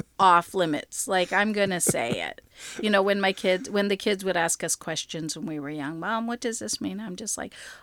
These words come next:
"Oh, okay, let's sit down and talk about this." Like, I'm not, I, I don't get embarrassed by, like, "Oh, this conversation's too embarrassing for me." Or if I did something, like, really embarrassing,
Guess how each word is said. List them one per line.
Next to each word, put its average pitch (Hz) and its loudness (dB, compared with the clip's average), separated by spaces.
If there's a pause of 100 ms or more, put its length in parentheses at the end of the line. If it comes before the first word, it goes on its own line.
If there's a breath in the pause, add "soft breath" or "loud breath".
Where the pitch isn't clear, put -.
(120 loud breath)
"Oh, 453 4
okay, 214 -2
let's 196 -4
sit 208 -6
down 185 -4
and 185 -6
talk - -6
about - -12
this." - -2
Like, 98 -8 (260 loud breath)
I'm 180 -2
not, - -2
I, 185 2
I 190 2
don't 190 0
get 220 0
embarrassed 151 -2
by, 147 -4
like, 165 -10
"Oh, 196 -6
this 202 -8
conversation's 190 -6
too 190 -8
embarrassing 170 -8
for - -12
me." 160 -8 (380 loud breath)
Or 170 4 (200 soft breath)
if - -4
I 196 8
did 185 2
something, 160 -2
like, 151 -2 (160)
really 180 4
embarrassing, 165 0